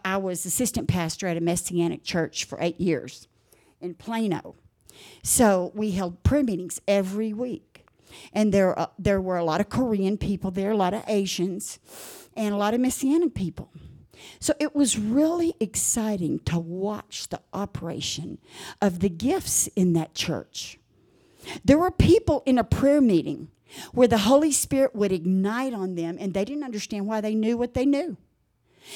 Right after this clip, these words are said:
It was beautiful to watch the gifts operate. And so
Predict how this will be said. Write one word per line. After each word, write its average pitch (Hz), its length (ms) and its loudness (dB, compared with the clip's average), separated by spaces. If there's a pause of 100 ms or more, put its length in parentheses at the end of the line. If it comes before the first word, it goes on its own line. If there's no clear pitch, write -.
It 240 160 2
was 233 160 2
beautiful 294 1120 4
to - 160 0
watch 208 640 -4
the 226 100 -8
gifts 190 400 -4
operate. 190 580 -10 (1040)
And 262 160 0
so 214 320 2